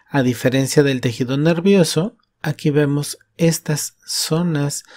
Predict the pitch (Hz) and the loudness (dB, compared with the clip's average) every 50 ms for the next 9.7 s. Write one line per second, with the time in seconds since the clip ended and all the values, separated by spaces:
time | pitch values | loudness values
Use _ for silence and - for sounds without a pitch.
0 | - - - - _ _ - 147 123 120 131 135 127 - - - 151 156 165 175 | -20 -20 -20 -20 _ _ -8 -8 -6 -4 -4 -4 -4 -4 -2 0 2 2 2 2
1 | 170 160 151 147 147 - - - 151 131 131 135 135 139 139 143 - - _ - | 2 0 0 -2 -4 -4 -2 0 0 0 0 0 -2 -2 -2 -4 -4 -4 _ -4
2 | 135 - - 127 - - 143 131 135 - - 139 123 - - 135 127 120 - 170 | -4 -4 -4 -6 -4 -2 -2 -2 -4 -4 -6 -6 -6 -6 -6 -6 -6 -2 0 0
3 | 175 175 156 160 175 180 - - - - - _ _ - 160 147 139 135 - - | 2 2 2 0 -2 -4 -8 -18 -20 -20 -20 _ _ -2 2 2 2 2 0 -2
4 | - 143 - - 143 131 135 135 127 - 143 139 135 135 139 135 - - _ _ | -4 -4 -2 0 0 2 2 0 0 0 0 0 0 -2 -4 -6 -8 -12 _ _
5 | - - - - - - 190 196 196 - - _ - 147 165 180 180 - - - | -8 -6 -4 -4 0 0 0 0 0 -2 -6 _ -2 -2 -2 -2 -4 -6 -10 -12
6 | _ - - _ _ _ _ - 156 156 160 170 196 220 - _ _ _ _ _ | _ -20 -20 _ _ _ _ 0 2 4 4 4 2 0 -4 _ _ _ _ _
7 | _ _ _ _ _ _ _ - 185 143 131 127 127 131 131 - - 143 143 147 | _ _ _ _ _ _ _ -8 -6 -4 -4 -2 -4 -4 -4 0 2 4 4 4
8 | 143 139 - 160 151 147 139 131 151 139 131 131 131 131 135 - _ - 139 127 | 4 4 4 4 4 4 4 4 4 4 4 2 0 -2 -4 -4 _ -2 0 2
9 | 135 156 175 175 175 - 156 135 - - - - - | 2 0 0 0 -2 -4 -4 -4 -6 -8 -12 -14 -18